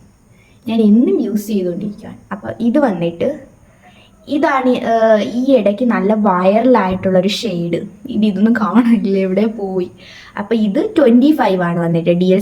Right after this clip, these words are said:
സീറോ, ഏഹ്, ഏഹ്, ഡി എൽ, ഏഹ്, സി സീറോ, ഏഹ്, ട്വൻറ്റി ഫൈവ് ആണ് ഈ കളർ വന്നിരിക്കുന്നത്. ഇത് ഈ ഇടയ്ക്ക് ഭയങ്കര ഫേമസ് ആയിട്ടുള്ള ഒരു കളറായിരുന്നു, വൈറലായിട്ടുള്ള ഒരു ഇതാണ്. അപ്പോൾ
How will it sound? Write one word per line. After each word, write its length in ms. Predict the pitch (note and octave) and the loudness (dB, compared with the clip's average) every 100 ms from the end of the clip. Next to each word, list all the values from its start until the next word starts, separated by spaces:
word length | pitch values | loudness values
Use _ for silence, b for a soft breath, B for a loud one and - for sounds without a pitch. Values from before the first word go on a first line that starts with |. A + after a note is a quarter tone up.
| G#3+ | -2
സീറോ, 300 | G3+ F#3+ G#3+ B3 - G3+ | -4 -2 -2 -2 -2 0
ഏഹ്, 440 | F#3+ F#3 F3+ F#3 - - - G#3 | 0 0 0 -2 -6 -14 -6 -2
ഏഹ്, 200 | G3 F#3+ F3+ | 0 0 0
ഡി 120 | G3+ G3 G#3 | 0 2 0
എൽ, 60 | F4+ - B B B - - | 0 -6 B B B -8 -2
ഏഹ്, 440 | F#3+ F#3+ F#3 F#3 F#3 - - - | 2 4 2 2 -2 -6 -12 -4
സി 180 | A#3+ B3 E4 - | 2 2 2 -2
സീറോ, 360 | A3+ F#3+ G3 A#3 - - B B - | -6 -6 -4 -4 -6 -8 B B -4
ഏഹ്, 120 | G#3+ | 2
ട്വൻറ്റി 240 | B3 A#3 A#3+ A#3 | 2 4 4 2
ഫൈവ് 160 | G3+ F3+ | 0 0
ആണ് 80 | A3 | 0
ഈ 40 | G#3 | 0
കളർ 160 | G#3+ F#3 F3 | -2 -2 -2
വന്നിരിക്കുന്നത്. 440 | E3+ E3+ E3+ F3+ F#3+ | -2 -2 -2 -2 -2
ഇത് 80 | G#3+ | 0
ഈ 20 | G#3 | 0
ഇടയ്ക്ക് 220 | G3 A3 | 0 -2
ഭയങ്കര 400 | G3 G3 G3 G#3+ A#3+ - - | -6 -6 -4 -2 -2 -6 -8
ഫേമസ് 520 | G3+ F#3 F#3+ G3+ G#3 G#3 | -4 -2 0 -2 -2 -4
ആയിട്ടുള്ള 320 | F3 F3+ F#3 F#3 | -6 -2 0 0
ഒരു 80 | F#3 | -2
കളറായിരുന്നു, 580 | E3+ F3 F3+ F3 F#3+ A#3 A#3 | -8 -8 -8 -10 -8 -6 -4
വൈറലായിട്ടുള്ള 800 | G3 G3 A3 B3 G3+ F3 F#3 F3+ F3 | 0 0 2 2 0 -4 -4 -4 -4
ഒരു 60 | E3+ | -8
ഇതാണ്. 220 | E3+ - - _ _ _ _ _ b b b b b b b b b _ _ _ _ _ - _ _ _ _ _ _ - | -12 -16 -20 _ _ _ _ _ b b b b b b b b b _ _ _ _ _ -20 _ _ _ _ _ _ -20
അപ്പോൾ 160 | G#3+ | -6